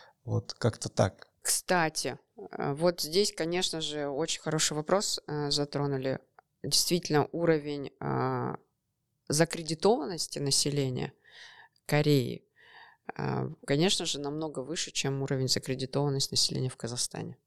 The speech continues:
Speaker 1: Да, да.
Speaker 2: Хотя,
Speaker 1: Мгм.
Speaker 2: а, мы сейчас вот тоже видим, вот в Казахстане, да, меняется законодательство, та же самая микрофинансовая деятельность, да, то есть т-, тут уже вопрос того, насколько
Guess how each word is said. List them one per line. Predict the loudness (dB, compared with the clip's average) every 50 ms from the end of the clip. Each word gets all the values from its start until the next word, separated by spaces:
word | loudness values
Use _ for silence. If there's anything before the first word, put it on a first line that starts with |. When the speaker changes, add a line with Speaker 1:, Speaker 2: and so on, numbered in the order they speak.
| -16 -8
Speaker 1:
Да, | -2 6 12 12 12 12 12 8 4 -2 -16 -20 -16
да. | -12 -6 -2 0 0 0 -2 -4 -10 -14 -18 -14 -12
Speaker 2:
Хотя, | -12 -2 2 2 2 2 2 2 2 4 4 2 0 -4 -8 _ _ _ -20 -10 -4
Speaker 1:
Мгм. | 0 0 0 2 2 2
Speaker 2:
а, | 2 2 2 2 2 0 0 0
мы | 0 0 0 0 0
сейчас | 0 0 0 0 0 0 0 0
вот | -2 -2 0
тоже | 0 2 2 4 4
видим, | 2 2 0 0 -2 -4
вот | -4 -6 -6
в | -2
Казахстане, | 0 0 0 0 -2 -2 -2 -4 -4 -4 -2
да, | 0 0 2
меняется | 2 0 -2 -2 -2 -2 -2 -4 -4
законодательство, | -4 -2 0 0 2 2 4 4 2 2 2 -2 -4 -6 -6
та | -2 0 0 0
же | 0 0
самая | -2 -4 -4 -6 -4 -2
микрофинансовая | -4 -2 -2 -2 -2 0 0 0 2 2 2 0 0 -2 -4
деятельность, | -4 -4 -4 -4 -6 -6 -6 -6 -6 -6 -8 -10 -14 _ _ -4
да, | -2 -2
то | -2 0 -2
есть | -2 -2 -4 -6 -10
т-, | -12 -12 -12 -14 -14 _ -6
тут | -4 -2 0 2
уже | 2 2 4
вопрос | 2 0 2 2 2 4 2 2
того, | 0 0 0 0 0
насколько | 0 0 0 0 0 0 0 0 0 -4 -4 -4